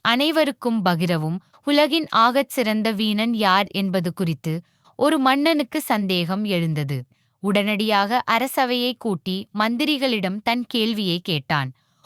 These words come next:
ஒவ்வொருவரும் ஒவ்வொரு விதமான பதிலை சொன்னார்கள். மன்னனுக்கு திருப்தி வரவில்லை. யாரிடம் கேட்டு தெளிவு பெறலாம் என யோசித்துக் கொண்டிருந்த பொழுது,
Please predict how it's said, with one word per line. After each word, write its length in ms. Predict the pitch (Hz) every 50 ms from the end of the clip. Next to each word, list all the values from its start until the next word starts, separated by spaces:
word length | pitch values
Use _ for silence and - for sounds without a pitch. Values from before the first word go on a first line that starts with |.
| - -
ஒவ்வொருவரும் 760 | - 208 208 202 185 196 214 208 214 208 202 208 202 202 202 220 -
ஒவ்வொரு 420 | - 240 247 226 220 277 302 330 330
விதமான 540 | 254 262 208 233 226 220 226 214 208 220 226
பதிலை 380 | 202 202 190 185 202 196 190 196 -
சொன்னார்கள். 580 | 226 196 180 180 165 156 151 151 147 156 139 - - _ _ _ _ - _ -
மன்னனுக்கு 640 | 180 185 175 175 175 190 214 220 233 226 - - 339
திருப்தி 420 | 330 - 302 277 - _ - 294 277
வரவில்லை. 540 | 233 196 175 170 165 170 160 151 147 139 135 139 - _ _ _ _ _ _ 214
யாரிடம் 600 | 214 240 226 240 269 311 359 359 330 349 359 349
கேட்டு 340 | - - 294 277 277 - - -
தெளிவு 360 | - - 277 262 262 269 277 240
பெறலாம் 500 | - 247 214 208 196 190 180 185 196 208
என 200 | - 202 214 214 226
யோசித்துக் 560 | 240 233 240 269 262 - 294 226 - 311 - -
கொண்டிருந்த 500 | - 254 226 220 226 208 208 208 202 208
பொழுது, 420 | 180 - 196 185 175 165 151 170